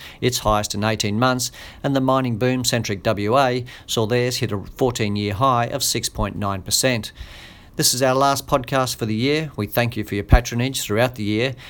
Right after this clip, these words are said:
and want to wish you and yours a very Merry Christmas, wonderful New Year, and a relaxing break. We'll catch you back in mid-January, and remember, balance your wealth in an unbalanced world.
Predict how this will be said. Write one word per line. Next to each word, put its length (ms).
and 120
want 140
to 80
wish 240
you 300
and 180
yours 300
a 40
very 280
Merry 320
Christmas, 560
wonderful 420
New 160
Year, 400
and 80
a 60
relaxing 460
break. 420
We'll 140
catch 260
you 80
back 300
in 140
mid-January, 640
and 120
remember, 520
balance 300
your 80
wealth 400
in 100
an 120
unbalanced 500
world. 380